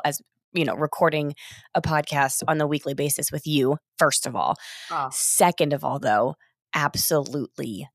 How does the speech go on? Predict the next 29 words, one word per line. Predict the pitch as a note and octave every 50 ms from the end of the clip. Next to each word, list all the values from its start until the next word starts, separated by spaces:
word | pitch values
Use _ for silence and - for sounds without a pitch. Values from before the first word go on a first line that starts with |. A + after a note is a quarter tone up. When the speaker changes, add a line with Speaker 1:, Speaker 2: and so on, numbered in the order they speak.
| _ -
Speaker 1:
not. | D#3+ C#3+ C3+ C3 C3 B2 A2 C#2+ E2+ - - - - - -
Like, | D#3+ D3+ C#3+ - - - - - - -
Speaker 2:
<laughs> | B3 A#3 - - - D3 - - _ G#3 G#3 - _ _ - - _ - -
Speaker 1:
five, | - F3 D3+ D#3+ E3+ F3+ F3+ -
I | - G3
remember | G#3 A#3 C#4+ C#4 G#3+ F#3 F#3 F3 E3+ F3 F#3 G3 - - F3
when, | D#3+ F3+ E3+ E3 - -
re-, | E3+ F3+ F3 E3 - -
when, | F3+ E3+ F3 F3 E3 D#3+ D#3 D#3+
um, | D#3 D3+ D3 D3 D3 D3 D#3 - _ - -
when | - F3 F3 E3
we | E3 D#3+
had | D#3 D#3 D3+ D3+ D3+
the | D#3+ D#3
twins, | - - E3 D3+ D3+ D3+ D3+
I, | - D3+ D3+ D3+ D3+ D#3 D3+ - - -
like, | D#3+ D#3 D3 C#3+ C3+ - - - - - - - - - - - -
you | - F3
know, | E3 D3+ C#3+ C#3+ C3+ -
in | - E3 D#3
a | D3+ C#3+ C#3+ _
moment | - E3 E3 D#3 D#3 D#3 D3+ D3
of | C#3+ C3+ -
pan-, | - D3+ D3+ D3 -
many | D#3 D#3+ E3 E3 E3 D#3+
moments | D3+ D3+ D3 C#3+ C#3+ C#3+ C#3+ C#3 - - -
of | - D3 -
panic, | - - D#3 D3 C#3+ C#3+ -
found | - - D#3 D3 D3 D3 C#3